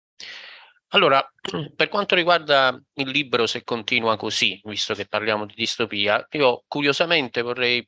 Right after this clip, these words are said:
partire non dall'introduzione, ma da una cosa che mi interessa in quanto questo è il podcast di una,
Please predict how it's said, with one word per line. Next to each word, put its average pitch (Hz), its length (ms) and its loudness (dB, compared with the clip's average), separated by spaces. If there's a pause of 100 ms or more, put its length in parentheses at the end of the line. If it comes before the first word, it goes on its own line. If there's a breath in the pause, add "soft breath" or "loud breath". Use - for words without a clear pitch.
partire 127 440 -2
non 151 180 0
dall'introduzione, 107 920 -4
ma 104 120 -2
da 113 100 0
una 120 120 0
cosa 123 280 0
che 113 320 -4
mi 107 200 -10
interessa 107 500 -2
in 98 100 -10
quanto 104 360 -4
questo - 280 -6
è 104 40 -4
il - 60 -12
podcast 101 560 -2
di 101 100 -10
una, 101 400 -6